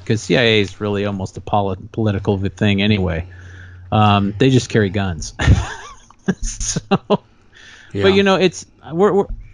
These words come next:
Speaker 1: I don't know, and this goes back to, and we've talked about this on, on different shows. I see all this, like, the walls are closing in,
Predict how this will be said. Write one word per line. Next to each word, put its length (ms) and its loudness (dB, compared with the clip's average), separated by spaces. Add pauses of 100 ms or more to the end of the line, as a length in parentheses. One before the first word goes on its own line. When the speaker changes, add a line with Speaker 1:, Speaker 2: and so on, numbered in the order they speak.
(640)
Speaker 1:
I 140 0
don't 240 0
know, 220 4
and 200 0
this 140 0
goes 200 0
back 280 0
to, 120 2
and 120 0
we've 160 -2
talked 240 -2
about 180 -2
this 160 -6
on, 260 -4
on 180 -4
different 260 -4
shows. 420 2 (720)
I 100 4
see 320 6
all 140 6
this, 420 2
like, 200 0
the 80 2
walls 420 4
are 60 0
closing 480 2
in, 320 0